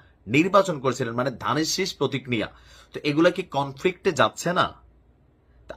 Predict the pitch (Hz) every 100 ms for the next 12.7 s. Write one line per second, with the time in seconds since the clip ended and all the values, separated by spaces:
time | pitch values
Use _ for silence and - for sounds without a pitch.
0 | 131 135 170 170 190 147 135 117 98 117
1 | - 156 151 151 - 156 156 123 117 135
2 | - 131 110 104 117 113 - 147 147 -
3 | _ _ _ - 156 170 165 135 117 _
4 | _ _ _ _ _ _ _ - 127 180
5 | 185 147 196 190 - _ - - 117 135
6 | 185 190 147 131 104 - - _ _ _
7 | _ _ - 170 143 113 170 214 208 247
8 | 170 131 139 147 175 131 76 85 113 156
9 | 214 202 165 151 147 135 131 123 127 107
10 | 131 156 139 107 - _ _ - 92 156
11 | 165 220 180 175 170 165 113 104 110 156
12 | 156 143 156 - 117 131